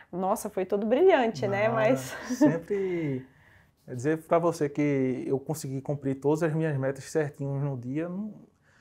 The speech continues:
Speaker 2: poucas vezes eu consegui, pra falar a verdade.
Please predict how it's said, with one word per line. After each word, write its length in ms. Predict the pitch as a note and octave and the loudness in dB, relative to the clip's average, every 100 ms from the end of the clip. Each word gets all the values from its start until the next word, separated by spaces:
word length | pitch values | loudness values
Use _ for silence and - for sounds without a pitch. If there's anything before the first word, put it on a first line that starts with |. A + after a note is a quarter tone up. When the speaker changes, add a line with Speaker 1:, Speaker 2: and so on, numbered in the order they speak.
| _ _ _ _ _ - | _ _ _ _ _ 6
Speaker 2:
poucas 320 | F#3+ - D4 | 6 6 8
vezes 220 | G3+ A#3+ | 8 8
eu 80 | E4 | 4
consegui, 480 | D4+ - F4+ D#3+ B2+ | 2 2 2 4 2
pra 160 | D3+ | 0
falar 200 | C#3+ D3+ | 0 2
a 20 | D3 | 4
verdade. 480 | D#3+ C#3 B2+ A#2+ | 4 4 0 -2